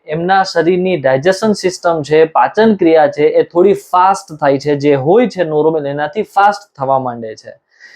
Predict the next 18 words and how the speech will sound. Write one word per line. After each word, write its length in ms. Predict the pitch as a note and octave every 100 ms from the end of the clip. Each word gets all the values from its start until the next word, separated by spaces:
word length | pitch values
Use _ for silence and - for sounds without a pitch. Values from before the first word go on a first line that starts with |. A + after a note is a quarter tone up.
| -
એ 80 | D3
ફાસ્ટ 440 | D3+ - F#3 A#3 F3+
થવાના 440 | F#3+ F3 F#3 F3
કારણે 300 | C#3+ C#3+ D3+
એટલે 220 | D3+ F3
લોહી 420 | D3+ C3+ D3+ G3
બ્લડ 320 | G3+ D3+ G3+ A#3
પ્રેશર 420 | G3 F3+ F3 D3+
છે, 340 | C#3 D3+ F3
બ્લડ 340 | C#3+ C#3 G3 A3
સર્ક્યુલેશન 720 | F#3+ E3+ E3+ D#3 D3 C#3+ B2
છે 160 | C#3+
એ 180 | F3 -
આ 240 | D#3 C#3 F3
ભાગમાં 420 | F3+ E3 F3 D3+
વધારે 360 | C3+ C#3+ F#3+ A3+
થવાના 500 | E3+ D#3 D#3 D3 B2
કારણે 460 | A2+ B2+ C3+ G#3